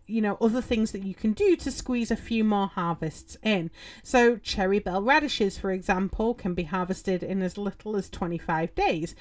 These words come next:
And there's lots of nutrient packed Asian greens like Mitsuna, which is ready for harvest in twenty-one days. Um, certain varieties of pak choi can be ready in about forty-five to fifty days.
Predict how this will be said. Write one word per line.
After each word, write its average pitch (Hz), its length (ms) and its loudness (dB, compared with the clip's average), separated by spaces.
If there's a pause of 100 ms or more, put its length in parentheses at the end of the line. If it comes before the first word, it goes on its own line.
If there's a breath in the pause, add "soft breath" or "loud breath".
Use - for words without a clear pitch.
(260 loud breath)
And 254 180 2
there's 277 220 2
lots 262 480 4
of 294 80 2
nutrient 226 600 2
packed - 440 -4
Asian 190 480 0
greens 247 440 2
like 180 180 0
Mitsuna, 277 760 0
which 220 180 -2
is - 160 -8
ready 160 360 -2
for 156 220 -10
harvest 165 440 -6
in 175 80 -10
twenty-one 214 540 0
days. 175 340 -6 (340 loud breath)
Um, 165 240 -2
certain 185 560 0
varieties 190 520 -2
of 196 80 -6
pak - 280 -4
choi 240 460 0
can 202 180 -4
be 214 200 -2
ready 202 280 0
in 202 80 0
about 190 380 2
forty-five 220 640 -2
to 240 100 -8
fifty - 360 -2
days. 160 400 -6